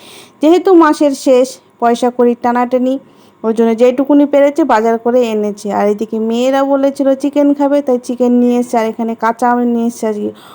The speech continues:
অনেক দিন বাদে কিন্তু কাঁচা আম নিয়ে এসছে। আর উচ্চার লঙ্কা। তো চলুন সোজা কেটে কুটে এবার যাবো রান্নাঘরের দিকে। আর রান্নাটা শুরু করতে হবে, অনেকটা বেলা হয়ে গেছে। আর এদিকে রান্নাটা আমি বসিয়েও দিয়েছি।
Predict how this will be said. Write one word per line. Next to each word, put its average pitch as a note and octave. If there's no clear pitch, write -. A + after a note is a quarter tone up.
অনেক B3+
দিন C#4+
বাদে A#3+
কিন্তু B3
কাঁচা A3+
আম G#3+
নিয়ে A3
এসছে। F#3+
আর G3+
উচ্চার B3
লঙ্কা। B3
তো C4+
চলুন C#4+
সোজা C4
কেটে B3+
কুটে B3+
এবার A#3
যাবো A3+
রান্নাঘরের A3
দিকে। D4
আর G#3
রান্নাটা A#3
শুরু A#3+
করতে A#3+
হবে, G#3
অনেকটা C4
বেলা A3
হয়ে G#3+
গেছে। G#3
আর G#3+
এদিকে A3+
রান্নাটা A3
আমি A#3
বসিয়েও B3
দিয়েছি। A3+